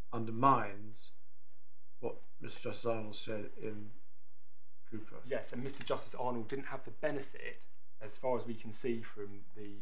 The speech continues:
Speaker 2: um, judgment in Cooper, of seeing Mister Justice Mostyn's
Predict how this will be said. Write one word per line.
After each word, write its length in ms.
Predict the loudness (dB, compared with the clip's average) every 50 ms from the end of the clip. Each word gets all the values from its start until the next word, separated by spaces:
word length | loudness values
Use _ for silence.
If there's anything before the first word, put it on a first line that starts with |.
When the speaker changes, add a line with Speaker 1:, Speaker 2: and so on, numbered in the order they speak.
| 0 0
Speaker 2:
um, 140 | 0 0 0 0
judgment 360 | 0 0 0 0 0 0 0 0
in 60 | 0
Cooper, 480 | 0 0 0 0 0 0 0 0 0 0 0 0 0 0 0 0
of 160 | 0 0 0
seeing 540 | 0 0 2 2 2 2 2 2 0 0 0 0
Mister 220 | 0 0 0 0 0
Justice 380 | 0 0 0 0 0 0 0 0
Mostyn's 600 | 0 0 0 0 0 0 0 0 0 0 0 0